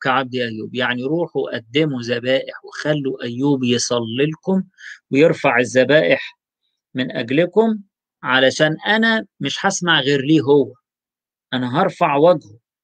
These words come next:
وإلا أنا، أنتوا اتكلمتوا بحماقة وقلتوا كلام غلط كتير، ف عشان ما أعاقبكوش روحوا خلوا أيوب يصلي لكم.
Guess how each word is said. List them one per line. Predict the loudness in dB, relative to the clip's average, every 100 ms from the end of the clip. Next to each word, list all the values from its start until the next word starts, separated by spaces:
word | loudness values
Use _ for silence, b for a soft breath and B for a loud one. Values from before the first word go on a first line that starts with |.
| _ _ _ _ _ _ _ _
وإلا | -6 2 4 4 2 2 0 -4
أنا، | 0 -2 -4 _ _ -10
أنتوا | -8 -8 -10 -10 -14 -16 -18 -12
اتكلمتوا | -6 -4 -4 -4
بحماقة | -6 -8 -6 -2 -2 0 -2 -2 _ _ _ _
وقلتوا | -6 -6 0 0 0 -2
كلام | 0 2 0
غلط | 2 4 4 2 _ -20 -20 _ -8
كتير، | -4 0 4 6 4 -4 _ _ _ _ _
ف | -6 0 2 4 4 2 0 -2 -6 -10 -12 -18 _ _ _ _ _ _ _ _ -20 -20 -18 -18 -20 -14 -6
عشان | -2 2
ما | 4
أعاقبكوش | 2 2 0 0 4 6 6 4 -4 0
روحوا | 4 4 2
خلوا | 0 0 2 2
أيوب | 2 0 -2
يصلي | -4 -6 -8 -10
لكم. | -16 _